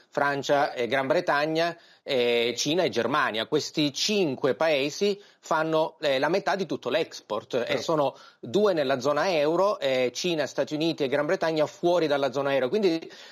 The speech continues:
Speaker 1: eh, eh, abbiamo il problema del Brexit. Diciamo, l-,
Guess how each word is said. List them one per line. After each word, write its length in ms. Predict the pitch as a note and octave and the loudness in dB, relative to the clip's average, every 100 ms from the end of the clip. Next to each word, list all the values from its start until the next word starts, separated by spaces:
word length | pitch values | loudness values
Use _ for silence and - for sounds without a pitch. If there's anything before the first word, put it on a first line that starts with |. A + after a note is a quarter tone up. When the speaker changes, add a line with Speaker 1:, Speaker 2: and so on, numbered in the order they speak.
| - | -6
Speaker 1:
eh, 160 | D#3+ D#3 | -4 -2
eh, 160 | C3+ C3+ | -2 -2
abbiamo 260 | B2 C3+ | -2 -2
il 60 | A#2+ | -2
problema 200 | C#3 B2+ | -2 -2
del 140 | C#3+ | 0
Brexit. 840 | D#3 G#3+ - - G3 G3+ F#3+ - - | 0 -2 -2 -4 -2 0 -2 -6 -8
Diciamo, 420 | C#3 F#3+ E3+ - - | -2 0 0 -4 -10
l-, 160 | D3+ | -6